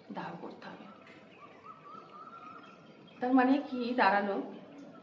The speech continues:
যে যতক্ষণ না একজন মৃত ব্যক্তির শরীরে পচন ধরে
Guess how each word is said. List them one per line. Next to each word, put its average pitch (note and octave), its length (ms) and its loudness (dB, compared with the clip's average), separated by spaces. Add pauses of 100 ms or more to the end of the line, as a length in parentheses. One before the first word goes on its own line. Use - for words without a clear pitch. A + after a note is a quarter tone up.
(120)
যে G3 280 -2 (1400)
যতক্ষণ C#4+ 540 4
না A#3 260 4 (1160)
একজন A3+ 260 -4
মৃত A3+ 340 2
ব্যক্তির A3 360 -2
শরীরে G3 460 -6 (540)
পচন A3 400 -2
ধরে G#3 280 0